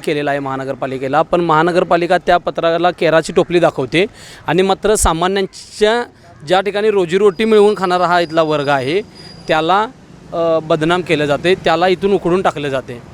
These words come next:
आज जर तुम्ही बघितला, या ठिकाणी दारू अड्डे असतील, गुटखा असेल, गांजा असेल, याची सर्रास विक्री या, अ, स्लम एरिया म्हणून जे झोपडपट्टी जे भाग आहेत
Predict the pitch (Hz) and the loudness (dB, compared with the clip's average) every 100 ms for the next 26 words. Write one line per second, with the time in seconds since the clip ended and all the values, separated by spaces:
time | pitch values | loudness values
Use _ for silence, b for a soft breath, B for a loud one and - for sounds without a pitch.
0 | - 160 185 220 208 220 214 202 208 214 | -4 -2 0 0 0 -2 2 2 2 4
1 | 220 226 - - - 185 202 208 208 220 | 2 2 -6 -10 0 0 0 -2 -2 -2
2 | 190 180 185 214 190 180 208 190 - 202 | 0 0 2 0 0 2 2 0 -4 -6
3 | 180 180 - 196 190 202 196 180 170 190 | -6 -8 0 2 2 2 2 0 0 -2
4 | 180 185 175 208 - 185 202 208 208 190 | 0 -2 -2 -2 0 2 2 0 -2 -6
5 | 196 214 208 202 202 190 175 151 139 B | -4 2 4 4 2 0 0 -2 -6 B
6 | B - 202 214 208 190 190 185 190 202 | B -2 2 4 4 2 2 -2 0 0
7 | 170 175 185 170 180 190 165 151 151 156 | 0 -2 -4 -4 -2 -2 -2 -4 -2 0
8 | 151 156 | 0 -4